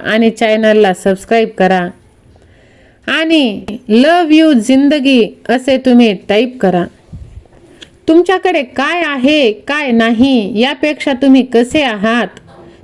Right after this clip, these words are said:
तुमची वागणूक कशी आहे, हे सर्वात जास्त महत्त्वाचे. तुम्ही कोणासोबत राहता हे कधीच महत्त्वाचे नसते,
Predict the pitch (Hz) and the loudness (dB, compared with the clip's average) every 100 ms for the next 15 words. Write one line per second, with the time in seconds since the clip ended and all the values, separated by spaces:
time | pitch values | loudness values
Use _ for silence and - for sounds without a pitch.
0 | - 349 370 339 214 214 220 302 339 311 | -2 2 2 2 0 0 2 0 0 -2
1 | - 294 277 262 254 247 208 185 277 339 | -2 -2 0 0 0 2 0 0 0 0
2 | 302 233 226 202 202 196 196 196 185 185 | 0 0 0 -2 -2 -2 -2 0 2 0
3 | 185 180 175 180 175 _ _ _ _ _ | 0 -2 -2 -6 -8 _ _ _ _ _
4 | _ _ _ _ _ _ _ - 359 392 | _ _ _ _ _ _ _ -2 0 0
5 | 269 277 320 359 381 370 370 311 302 302 | 0 -2 -2 0 0 0 -2 -4 -6 -6
6 | 330 302 220 - - 294 277 254 240 277 | -6 -6 -8 -12 -8 -4 -2 -2 0 2
7 | 349 302 294 285 277 269 262 226 214 - | 2 4 4 2 0 -2 0 0 -2 0
8 | 233 220 - | 0 2 -2